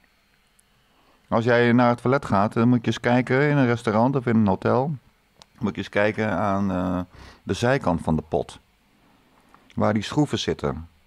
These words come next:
En die potten zitten allemaal vastgeschroefd aan de grond, hè? Moet je eens rondom die, eh, schroefkoppen kijken. Ligt daar stof? Zo ja, was ik daar niet de schoonmaker. Snap je? Dus, eh, ik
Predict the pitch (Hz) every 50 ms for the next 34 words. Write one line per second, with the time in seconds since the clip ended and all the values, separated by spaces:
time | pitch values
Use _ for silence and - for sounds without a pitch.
0 | _ _ _ _ _ - _ _ _ _ _ _ _ _ _ - 107 101 98 -
1 | 117 117 - 113 107 - 113 - 110 101 98 101 - 127 117 - - - - -
2 | - 90 - - 85 82 87 - - 110 98 90 85 - - 214 254 - _ _
3 | _ - - - - _ - 151 139 135 135 127 143 147 143 - 143 139 139 127
4 | 127 127 120 120 117 - - 147 - - - 80 - - - - 67 55 - -
5 | 78 76 85 87 85 - _ _ _ _ _ _ _ _ _ _ _ _ - _
6 | - 110 110 - 135 127 - - 151 180 220 - - - - _ _ _ _ _
7 | _ _ _ _ _ _ - - 127 131 135 135 143 170 247 - - - _ _
8 | _ _ _ _ _ - 92 95 113 107 107 98 101 131 147 - 139 - - 139
9 | 131 110 80 73 - - 67 - - _ _ _ _ _ _ _ _ _ _ _
10 | _ _ _ _ _ 587 587 _ _ _ _ _ _ _ _ _ _ _ _ _
11 | _ _ _ _ _ _ _ _ _ _ _ _ _ _ _ _ - - _ _
12 | - _ _ _ _ _ _ _ _ _ _ _ _ _ _ - _ - - -
13 | _ _ _ _ _ - - 110 110 - 92 98 98 101 104 110 110 98 95 98
14 | 90 90 101 107 107 107 95 - - 65 82 117 117 -